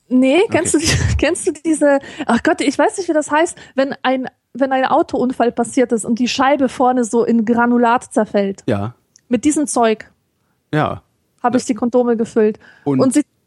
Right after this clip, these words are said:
Speaker 1: sie dann auch liegen lassen, so damit andere Leute das finden und sich wundern, sich viele Fragen stellen. <laughs>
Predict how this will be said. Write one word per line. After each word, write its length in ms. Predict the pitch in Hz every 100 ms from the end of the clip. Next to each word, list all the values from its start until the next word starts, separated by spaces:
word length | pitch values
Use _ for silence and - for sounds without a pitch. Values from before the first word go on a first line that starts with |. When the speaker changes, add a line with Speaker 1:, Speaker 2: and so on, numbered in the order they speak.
| _
Speaker 1:
sie 260 | - 247 294
dann 120 | 311 311
auch 160 | 320
liegen 260 | 311 302 262
lassen, 380 | 220 202 240 220
so 120 | 233
damit 260 | 240 240 -
andere 220 | 262 262
Leute 280 | 247 262 254
das 200 | 240 -
finden 280 | 285 240
und 100 | 277
sich 240 | 240 226 202
wundern, 500 | 208 233 208 196 175
sich 160 | - 202 -
viele 300 | - 240 254
Fragen 460 | - 220 226 196 190
stellen. 340 | - 202
<laughs> 40 | 233